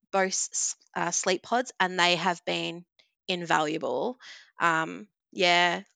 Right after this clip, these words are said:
just, and it's, and it's just, and the same thing as buying a really good pair of headsets so that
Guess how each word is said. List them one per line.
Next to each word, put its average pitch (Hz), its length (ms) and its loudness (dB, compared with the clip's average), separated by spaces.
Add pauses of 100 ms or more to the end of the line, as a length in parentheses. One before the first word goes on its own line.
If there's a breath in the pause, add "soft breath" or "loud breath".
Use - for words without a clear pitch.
just, 214 240 -2 (340 loud breath)
and 262 120 8
it's, 269 220 2
and 262 100 2
it's - 160 0
just, 294 240 -2
and 233 240 2 (160)
the 247 140 -2
same 254 240 4
thing 247 160 0
as 226 80 0
buying 190 200 6
a 196 60 -6
really 202 180 4
good 208 160 -2
pair 190 220 2
of 175 80 -4
headsets - 600 0
so 202 160 2
that 185 220 0